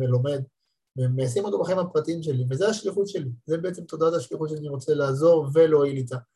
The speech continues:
ולכן אני משתדל כמה שיותר לעטוף, כמה שיותר לתת, כמה שיותר לחבק, ובאמת לעזור לבן אדם להתקדם בעזרת השם. אז אנשים שכמוך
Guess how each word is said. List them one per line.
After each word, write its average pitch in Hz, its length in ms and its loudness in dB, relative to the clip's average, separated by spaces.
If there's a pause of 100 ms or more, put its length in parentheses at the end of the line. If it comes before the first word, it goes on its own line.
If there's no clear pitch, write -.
(300)
ולכן 135 260 0
אני 151 80 -4
משתדל 151 460 0
כמה 160 180 -4
שיותר 156 240 0
לעטוף, 131 580 0 (200)
כמה 135 160 -8
שיותר 135 200 -4
לתת, 135 400 -2
כמה 123 100 -8
שיותר 127 140 -10
לחבק, 143 380 -2 (200)
ובאמת 143 220 -6
לעזור 135 340 -2
לבן 131 140 -2
אדם 135 240 -2
להתקדם 123 400 -2
בעזרת 123 260 0
השם. 123 180 -6 (1600)
אז 147 120 2
אנשים 156 320 4
שכמוך 185 540 4